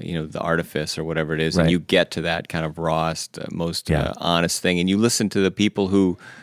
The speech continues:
Speaker 1: you know, you're influenced by and you read interviews by them. I mean, now it's so accessible. People have so much information, um,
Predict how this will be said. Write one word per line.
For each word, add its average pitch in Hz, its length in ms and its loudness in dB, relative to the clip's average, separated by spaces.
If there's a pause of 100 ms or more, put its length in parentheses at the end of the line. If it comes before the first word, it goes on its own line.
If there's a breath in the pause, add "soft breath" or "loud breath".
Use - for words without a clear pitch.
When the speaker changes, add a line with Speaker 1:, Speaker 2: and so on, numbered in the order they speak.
(140 loud breath)
Speaker 1:
you 98 140 0
know, 90 160 4
you're 104 340 4
influenced 87 560 0
by 85 360 2
and 87 200 2
you 87 240 2
read 90 220 4
interviews 87 500 2
by 82 220 2
them. 82 180 2
I 82 80 0
mean, 92 160 4
now 101 340 4
it's - 180 -2
so 92 240 4
accessible. 87 600 0
People 90 300 -4
have 80 160 -2
so - 180 -2
much 87 180 -4
information, 80 720 -2 (460 loud breath)
um, 80 440 -4